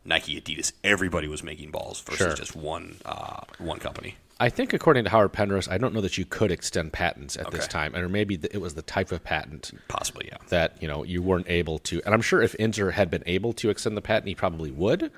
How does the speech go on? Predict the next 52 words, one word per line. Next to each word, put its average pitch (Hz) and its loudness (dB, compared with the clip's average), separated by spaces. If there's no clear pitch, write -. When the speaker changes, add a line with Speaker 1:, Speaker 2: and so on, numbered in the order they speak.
Speaker 1:
Sure. - -2
Speaker 2:
Um, 80 -2
because 82 -6
he 123 -2
really 135 2
did 110 0
have 92 -2
a 87 -2
corner 98 -2
on 95 2
the 85 -2
market 82 0
on 78 0
Speaker 1:
But 71 -6
Speaker 2:
bench 160 2
shirts. - -6
Speaker 1:
But 95 -2
he 80 -6
was 82 -8
a, 80 -14
actually 85 -6
is 104 0
a - -2
patent - -8
lawyer. - -8
I - -10
should - -6
ask - -10
him - -14
how - -16
that - -18
works. - -14
Speaker 2:
Yeah. 185 6
So 120 6
when 107 2
I 113 4
talked - 2
to 135 6
Ricky 127 2
Crane, 90 0
he 82 0
said 101 2
he 123 2
had 101 4
his 87 0
own 92 -2
bench 90 2
shirt 90 -2
design 80 0
around 87 4
eighty-seven. 80 -2
Speaker 1:
Mm-hmm. 87 -4